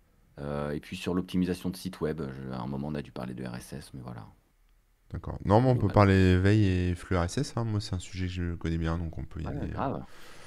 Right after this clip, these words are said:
Speaker 2: on peut y être
Speaker 1: Euh,
Speaker 2: tranquille.
Speaker 1: donc, au lieu de organisation productivité, on,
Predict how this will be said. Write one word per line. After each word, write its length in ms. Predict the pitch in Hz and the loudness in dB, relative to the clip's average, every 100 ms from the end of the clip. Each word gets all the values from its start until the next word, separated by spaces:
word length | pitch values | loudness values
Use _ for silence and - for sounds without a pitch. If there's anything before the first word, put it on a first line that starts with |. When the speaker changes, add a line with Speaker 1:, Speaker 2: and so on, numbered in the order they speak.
| - - - - - | -16 -16 -16 -18 -12
Speaker 2:
on 80 | 82 | -10
peut 180 | 82 90 | -6 -4
y 40 | |
être 140 | 78 71 | -4 -4
Speaker 1:
Euh, 40 | |
Speaker 2:
tranquille. 300 | 71 71 80 | -4 -4 -4
Speaker 1:
donc, 120 | 82 | -2
au 40 | 92 | 0
lieu 120 | 95 | 0
de 420 | 87 87 87 85 - - - - | -2 -4 -2 -4 -8 -14 -18 -10
organisation 480 | 85 107 107 104 101 | -4 0 2 2 0
productivité, 480 | 110 104 104 101 | -2 -2 -4 -2
on, 100 | 143 | 0